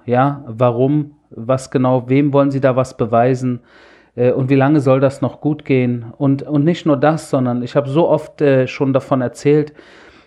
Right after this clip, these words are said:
äh, und auch darüber gepostet und auch in Interviews, äh, wie viele Krankenhäuser und Schulen und Moscheen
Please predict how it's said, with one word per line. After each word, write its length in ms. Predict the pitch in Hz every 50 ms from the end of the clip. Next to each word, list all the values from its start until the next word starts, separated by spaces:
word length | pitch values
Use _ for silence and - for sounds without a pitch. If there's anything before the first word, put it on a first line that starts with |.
| _ _
äh, 100 | - 135
und 240 | 131 139 139 143 139
auch 160 | 131 139 135 139
darüber 360 | - 135 120 139 139 143 135
gepostet 680 | - 135 117 - - 160 160 165 160 - - 147 143
und 140 | 143 135 127
auch 160 | 131 135 -
in 80 | 151 131
Interviews, 720 | - 156 165 160 165 151 131 131 135 139 139 139 139 -
äh, 200 | 135 123 123 117
wie 140 | 123 156 170
viele 300 | 165 - - 170 156 143
Krankenhäuser 960 | 143 - - 113 - 165 147 170 165 - 156 135 139 143 143 139 139 143 120
und 120 | 113 127 123
Schulen 440 | - - - 175 175 175 160 147
und 140 | 131 127 -
Moscheen 640 | 135 131 127 - - - 156 156 156 156 147 139